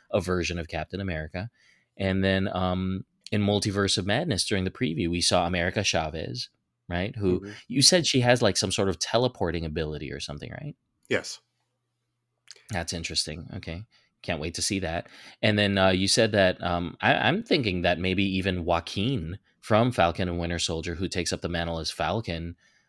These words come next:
Speaker 1: um, I think he could be part of the Captain America Corps as well because, you know, he's
Speaker 2: Oh,
Speaker 1: part of the military
Speaker 2: yeah,
Speaker 1: and
Speaker 2: definitely.
Speaker 1: whatnot, so,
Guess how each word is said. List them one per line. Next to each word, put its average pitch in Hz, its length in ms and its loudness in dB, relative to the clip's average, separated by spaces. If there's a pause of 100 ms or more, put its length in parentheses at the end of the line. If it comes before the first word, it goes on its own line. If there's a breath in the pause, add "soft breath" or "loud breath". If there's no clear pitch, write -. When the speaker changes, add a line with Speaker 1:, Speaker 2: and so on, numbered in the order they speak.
(140 soft breath)
Speaker 1:
um, 85 160 0
I 82 120 -2
think 95 180 0
he 98 160 0
could 113 160 2
be 87 180 -2
part 85 260 -2
of 87 80 -4
the 85 80 -6
Captain 80 320 -6
America 80 320 -8
Corps 80 280 -6
as 78 100 -8
well 90 160 -2
because, 80 260 -6
you 131 60 -6
know, 160 80 -2
he's 156 100 0
Speaker 2:
Oh, 98 60 -8
Speaker 1:
part 82 140 -4
of 76 80 -8
the 80 60 -8
military 101 560 0
Speaker 2:
yeah, 131 180 -2
Speaker 1:
and 92 100 -6
Speaker 2:
definitely. 104 320 -2
Speaker 1:
whatnot, - 160 -8
so, - 140 -10